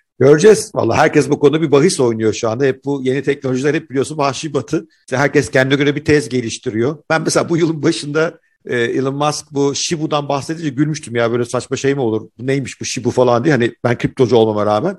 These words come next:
Yıl sonu getirisi yüzde seksen bir milyon. Yani belli olmuyor. <laughs> Yani hayat çok karizmatik yani şey çok karmaşık gidiyor, çok kaotik gidiyor. Ve yani o dediğin senyoraj modelleri vesaire aslında son yüzyılın ürünleri. Ondan önce yok biliyorsun. Devletin senyorajı yok çünkü altına dayalı.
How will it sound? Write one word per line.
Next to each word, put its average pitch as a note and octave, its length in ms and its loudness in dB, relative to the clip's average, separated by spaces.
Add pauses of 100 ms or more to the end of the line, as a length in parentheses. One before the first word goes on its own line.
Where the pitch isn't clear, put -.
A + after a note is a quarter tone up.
(240)
Yıl D3+ 120 2
sonu D3+ 240 0
getirisi C#3+ 480 -2
yüzde D#3+ 520 0
seksen D#3+ 440 -2
bir E3+ 100 2
milyon. E3 500 -4
Yani C#3 240 -6
belli E3+ 260 4
olmuyor. F3 340 2
<laughs> C#3 280 0
Yani C3+ 160 -6 (340)
hayat G3 260 4
çok A3 200 2
karizmatik E3 520 -4
yani B2 180 0
şey D3 160 2
çok E3 200 -2
karmaşık C#3+ 480 0
gidiyor, A#2+ 180 -4
çok C#3+ 140 -10
kaotik C3 380 0
gidiyor. C3 340 -4 (240)
Ve G2 80 -2
yani E3 240 0
o F3 260 0 (120)
dediğin D#3+ 240 -2
senyoraj D3+ 480 2
modelleri D3+ 440 0
vesaire E3+ 360 0
aslında C#3+ 200 -4
son D3+ 180 -4
yüzyılın B2+ 440 -6
ürünleri. G#2 440 -2
Ondan A#2 240 2
önce C#3 140 2
yok C3 240 4
biliyorsun. G2 380 -6
Devletin G2+ 360 0
senyorajı G#2+ 580 -2
yok G#2 140 -2
çünkü - 200 -8
altına A2+ 360 2
dayalı. A2 280 2